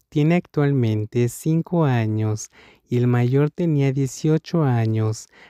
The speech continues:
Cada niño tiene habilidades diferentes. La mayoría son alfas que parecen fuertes. Hay muchos géneros especiales y hay algunos omegas. Cada omega que tiene habilidades especiales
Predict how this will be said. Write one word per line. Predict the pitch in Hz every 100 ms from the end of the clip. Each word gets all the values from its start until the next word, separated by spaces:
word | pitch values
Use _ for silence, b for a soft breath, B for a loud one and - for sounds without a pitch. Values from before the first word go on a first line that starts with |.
| B _
Cada | 143 147 170 190
niño | 165 120 117 117
tiene | 123 160 160 190
habilidades | 190 185 175 156 147 147 -
diferentes. | 139 - 131 117 107 107 110 107 - b b b _
La | 120
mayoría | 117 117 117 117 123 151
son | - 175 170
alfas | 123 113 107 - 120 -
que | - 131
parecen | 131 131 135 175 175
fuertes. | - 127 113 107 - 113 110 - B B B
Hay | - 139
muchos | 170 190 - 190 -
géneros | 160 156 151 147 -
especiales | 139 - 139 - 127 113 110 110 110 -
y |
hay | 143
algunos | 165 170 156 156 - -
omegas. | 131 117 107 107 110 110 - b b _
Cada | - 131 156
omega | 170 160 143 143
que | - 135
tiene | - 131
habilidades | 127 123 123 120 117 117 -
especiales | 117 - 117 - 117 110 117 139